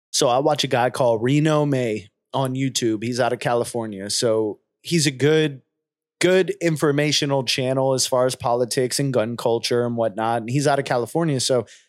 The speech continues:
this is where I learned the whole stipulations when the A T F passed down this rule about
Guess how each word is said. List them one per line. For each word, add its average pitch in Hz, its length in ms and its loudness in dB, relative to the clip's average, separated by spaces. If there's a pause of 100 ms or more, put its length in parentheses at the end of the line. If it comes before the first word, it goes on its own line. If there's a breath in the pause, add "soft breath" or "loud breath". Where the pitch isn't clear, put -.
(120 loud breath)
this 160 180 2
is 160 140 0
where 135 140 4
I 104 80 0
learned 139 540 0 (320)
the 135 160 0
whole 131 120 2
stipulations 123 800 0
when 120 360 -2
the 120 160 -2
A 127 80 0
T 131 220 0
F 120 200 2
passed 123 260 0
down 117 220 -2
this 110 220 -8
rule 147 320 2 (380 soft breath)
about 120 520 0